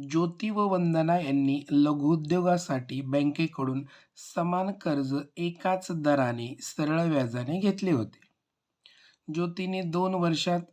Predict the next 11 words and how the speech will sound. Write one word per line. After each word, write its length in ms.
आठ 240
हजार 340
सहाशे 460
ऐंशी 300
रुपये 360
व 120
वंदनाने 720
पाच 320
वर्षात 440
अकरा 400
हजार 380